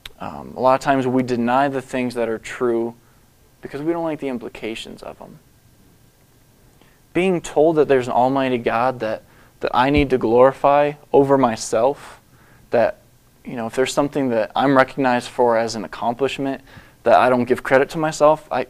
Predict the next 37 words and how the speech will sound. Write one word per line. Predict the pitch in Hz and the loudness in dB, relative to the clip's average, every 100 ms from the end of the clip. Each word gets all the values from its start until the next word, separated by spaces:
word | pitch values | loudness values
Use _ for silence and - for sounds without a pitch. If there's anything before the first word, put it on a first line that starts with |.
| _ | _
I | - | -6
give | 131 135 | -2 0
glory | 131 131 110 | 2 2 0
to | |
God | - 98 131 - | -4 -2 -2 -2
for | 170 | -4
that. | 190 190 - _ _ _ _ _ _ _ _ _ _ - _ _ _ _ - | -2 -4 -8 _ _ _ _ _ _ _ _ _ _ -20 _ _ _ _ -14
And | - | -10
it's | 170 | -8
not | 151 | -6
necessarily | 156 147 139 | -4 -4 -2
my | 117 | -4
first | - - - 160 190 - - - _ _ - | -6 -10 0 0 0 -10 -20 -20 _ _ -12
inclination. | 127 - 107 107 120 160 | -10 -8 -8 -8 -12 -12
It's | 143 | -8
not | 131 | -8
the | 104 | -8
first | - - 160 190 | -12 -2 -2 -2
thing | 143 120 | -6 -6
I | 107 | -6
wanna | 107 107 101 | -6 -10 -10
do. | 110 127 | -6 -4
I | 139 | -4
wanna | 143 139 | -6 -6
say, | 151 | -6
"Yeah, | 151 214 151 - - - | -2 0 0 -4 -20 -18
I | - - | -10 -6
worked | 226 156 127 | 0 -2 -2
really | 117 151 214 220 | 0 4 6 4
hard | - 262 294 | -2 -8 -8
to | 147 | 0
get | 135 101 | 0 0
good | - 107 | -2 -6
at | 78 | -6
this," | - - - - - _ _ _ _ _ - | -10 -14 -14 -20 -20 _ _ _ _ _ -12
you | 123 | -8
know? | 135 196 | -8 -8